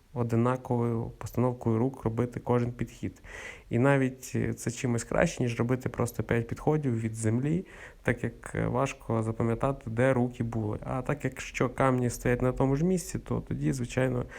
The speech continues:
це навіть вам буде зручніше. І, чесно кажучи, навіть просто класичних таких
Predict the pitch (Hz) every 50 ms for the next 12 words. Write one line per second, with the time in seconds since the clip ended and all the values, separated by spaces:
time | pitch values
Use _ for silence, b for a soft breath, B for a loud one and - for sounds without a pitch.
0 | B B B B - - 120 123 131 135 127 - 123 120 117 120 120 120 113 117
1 | 120 131 127 - - 143 131 120 - - - - B B B B B B B B
2 | B B B B B B - - - 156 160 165 165 165 160 160 156 151 139 135
3 | B B B B B B B - - - 175 185 175 - - 147 143 - 175 180
4 | 180 180 175 165 - - - 131 - - 123 B B B B B B B 127 143
5 | 147 143 139 139 - - 139 151 151 156 - - - - 131 127 - - 151 151
6 | - - 127 120 - 123 117 - 135 135 123 - - - - -